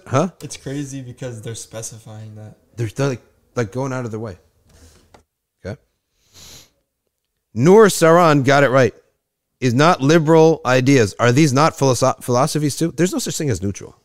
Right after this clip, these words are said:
Speaker 1: Everyone's got a belief of some sort or other. Nas-, Nasser al-Khatar told Sky News that Qatar is not prepared to change laws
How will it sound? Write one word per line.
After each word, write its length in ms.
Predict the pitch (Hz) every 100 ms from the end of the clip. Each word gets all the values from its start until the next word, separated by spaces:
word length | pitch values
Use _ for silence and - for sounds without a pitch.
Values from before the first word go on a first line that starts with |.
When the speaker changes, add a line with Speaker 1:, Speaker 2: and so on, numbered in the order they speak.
| _ _ -
Speaker 1:
Everyone's 420 | 214 208 196 127
got 180 | 131 113
a 40 |
belief 280 | 90 90 85
of 100 | -
some 180 | 85 73
sort 220 | 69 69
or 120 | 62
other. 180 | 57 - _ _ _ _ _ _ _ _ _ -
Nas-, 380 | 117 175 - 131
Nasser 460 | 143 190 - 175
al-Khatar 520 | 151 127 160 - 87 - _ _ _ _ _ _ _ _ _
told 240 | - 131 113
Sky 340 | - 135 143
News 300 | 156 143 92
that 160 | 117 -
Qatar 260 | 123 143 120
is 160 | 117 101
not 380 | 107 123 143
prepared 420 | - 156 151 139 -
to 100 | 120
change 500 | - 123 127 131 117
laws 520 | 113 90 73 -